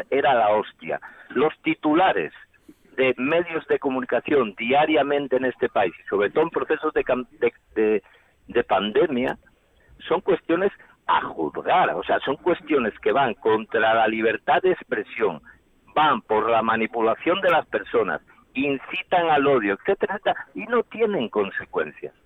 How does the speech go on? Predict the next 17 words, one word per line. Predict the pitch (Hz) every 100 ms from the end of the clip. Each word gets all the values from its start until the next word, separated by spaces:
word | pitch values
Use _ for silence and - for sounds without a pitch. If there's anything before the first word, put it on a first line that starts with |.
| _ _ _ _
O | -
sea, | 135
no | 185 208
se | 156
trata | - 123 - 107
del | 98 101
hecho | 117 - 117
de | 98
coger | - 80 - 120 123 - -
ahora | 92 110 131 139 147 - - _ -
a, | - - - -
estamos | - - 175 -
hablando | 131 120 110
siempre, | - 117 120 101 -
siempre | 120 123 -
hay | 107 107
mártires, | 101 104 92 - - 78